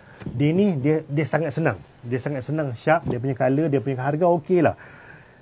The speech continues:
Dia punya harga second hand ni, orang kata paling rendah sembilan ratus ke atas, tapi payah orang nak dapat, ataupun lapan ratus ke atas. Kadang-kadang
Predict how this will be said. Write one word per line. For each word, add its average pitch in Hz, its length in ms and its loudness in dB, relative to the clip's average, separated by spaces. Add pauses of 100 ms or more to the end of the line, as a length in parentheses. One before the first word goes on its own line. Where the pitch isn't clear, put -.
(260)
Dia 143 160 4
punya 170 240 0
harga 165 240 2
second 170 320 -4
hand 175 240 -2
ni, 180 240 0
orang 147 240 2
kata 156 160 0
paling 143 640 4
rendah 147 480 0 (1500)
sembilan 139 480 -4
ratus 147 240 0
ke 131 80 -2
atas, 135 240 -2
tapi 143 160 2
payah 131 320 2
orang 123 320 -2
nak 123 240 -6
dapat, 110 160 0
ataupun 123 240 0
lapan 120 240 -2
ratus 120 160 -2
ke 131 80 -4
atas. 120 240 -4 (220)
Kadang-kadang 131 500 -2